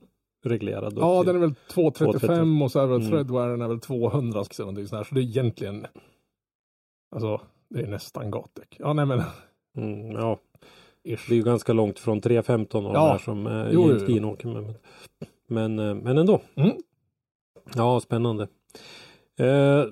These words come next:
Speaker 1: men, eh, skämt åsido, vi ska faktiskt inte lämna påsksladden
Speaker 2: <laughs>
Speaker 1: helt utan
Speaker 2: Ja,
Speaker 1: kommentar
Speaker 2: ja,
Speaker 1: heller,
Speaker 2: ja,
Speaker 1: utan
Speaker 2: så inte.
Speaker 1: <laughs> Nej.
Speaker 2: Ka-, kanske den mest
Speaker 1: Eh.
Speaker 2: episka driftingtävling jag någonsin har varit. Alltså, den här,
Speaker 1: Mm.
Speaker 2: det här,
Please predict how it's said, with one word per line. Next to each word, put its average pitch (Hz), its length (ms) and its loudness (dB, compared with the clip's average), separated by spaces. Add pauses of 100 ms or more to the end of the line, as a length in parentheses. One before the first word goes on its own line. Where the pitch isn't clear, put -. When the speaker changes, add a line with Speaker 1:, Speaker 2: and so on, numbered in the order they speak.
Speaker 1:
men, 151 420 4
eh, 143 300 4
skämt 135 300 2
åsido, 127 360 4
vi 117 140 4
ska 110 240 2
faktiskt - 420 -4
inte 110 640 -2
lämna 107 400 -2
påsksladden 107 880 0
Speaker 2:
<laughs> 101 60 -2
Speaker 1:
helt 113 340 2
utan 127 400 4
Speaker 2:
Ja, 113 60 0
Speaker 1:
kommentar 113 540 2
Speaker 2:
ja, 113 60 4
Speaker 1:
heller, 107 220 2
Speaker 2:
ja, 104 140 -2
Speaker 1:
utan 165 180 4
Speaker 2:
så - 160 2
inte. 175 480 2 (240)
Speaker 1:
<laughs> - 320 -10
Nej. 120 180 2 (140)
Speaker 2:
Ka-, - 180 2 (120)
kanske 190 220 4
den 180 120 4
mest 180 260 0
Speaker 1:
Eh. 180 300 0
Speaker 2:
episka 175 420 0
driftingtävling 135 1000 -2
jag 135 100 -2
någonsin 127 340 -2
har 135 80 2
varit. 127 200 0
Alltså, 156 160 4
den 156 220 2
här, 208 260 2 (300)
Speaker 1:
Mm. 131 260 -6
Speaker 2:
det 151 80 -2
här, 180 100 2